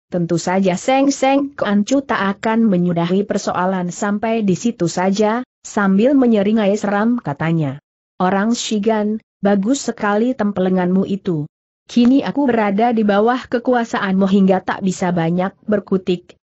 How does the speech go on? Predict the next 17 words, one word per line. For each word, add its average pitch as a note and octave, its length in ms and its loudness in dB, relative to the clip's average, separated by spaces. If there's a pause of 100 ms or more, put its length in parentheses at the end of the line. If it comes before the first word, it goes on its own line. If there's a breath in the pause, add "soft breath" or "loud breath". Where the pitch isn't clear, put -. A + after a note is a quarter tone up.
(200)
tapi C#4 480 0
ingat A3+ 240 0
saja, G#3+ 640 -2 (160)
cepat D#3+ 400 -6
atau G3+ 320 -2
lambat F#3 480 0
suatu A#3 480 -2
ketika C4+ 480 -2
aku A#3+ 240 -2
pasti G3+ 480 -2
akan B3 400 -2
memberikan G#3 720 0
pembalasan G#3 720 0
yang F#3+ 240 2
cukup C4 400 -4
setimpal B3 640 -2
kepadamu. F3 720 0